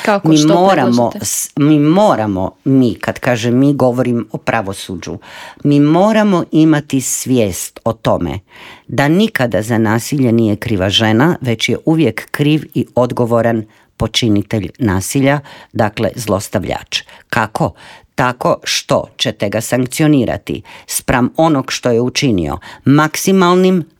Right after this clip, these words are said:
Speaker 2: a ne minimalnim kaznama. Tako što ga nećete slati na psihosocijalni tretman, već ćete ga slati u bezuvjetnu zatvorsku kaznu, a ako ima volje promijeniti svoje ponašanje,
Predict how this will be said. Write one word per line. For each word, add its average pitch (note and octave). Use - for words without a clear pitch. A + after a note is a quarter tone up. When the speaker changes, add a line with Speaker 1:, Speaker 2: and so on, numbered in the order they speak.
Speaker 2:
a A#2+
ne C3
minimalnim F#2+
kaznama. D2
Tako D3
što C3+
ga C#3
nećete F3
slati F2
na B2
psihosocijalni B2+
tretman, A#2
već C#3+
ćete C#3+
ga B2
slati C#3
u D3
bezuvjetnu A#2+
zatvorsku A2+
kaznu, A2+
a D3
ako -
ima B2
volje G#2
promijeniti B2
svoje F#2
ponašanje, C3+